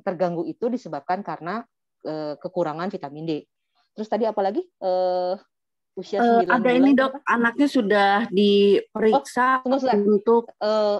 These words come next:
Speaker 1: ya,
Speaker 2: Ya.
Speaker 1: vitamin D, tapi bukan defisiensi, tapi insufisiensi.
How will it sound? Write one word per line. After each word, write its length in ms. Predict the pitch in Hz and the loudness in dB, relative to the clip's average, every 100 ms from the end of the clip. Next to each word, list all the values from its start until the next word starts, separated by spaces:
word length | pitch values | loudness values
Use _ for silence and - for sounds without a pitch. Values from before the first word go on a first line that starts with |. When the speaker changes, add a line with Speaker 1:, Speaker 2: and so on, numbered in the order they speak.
| 202 | -2
Speaker 1:
ya, 100 | 190 180 | -4 -4
Speaker 2:
Ya. 60 | |
Speaker 1:
vitamin 320 | 208 202 202 185 | -6 -6 -6 -4
D, 320 | 202 247 - - | -2 -4 -6 -10
tapi 320 | 196 269 269 202 | -6 -4 -4 -8
bukan 320 | 185 190 208 | -10 -8 -8
defisiensi, 640 | 196 208 196 196 185 254 | -8 -8 -8 -8 -6 -8
tapi 320 | 254 196 240 | -6 -8 -8
insufisiensi. 800 | 226 208 208 185 160 170 190 208 | -10 -10 -10 -12 -6 -6 -4 -6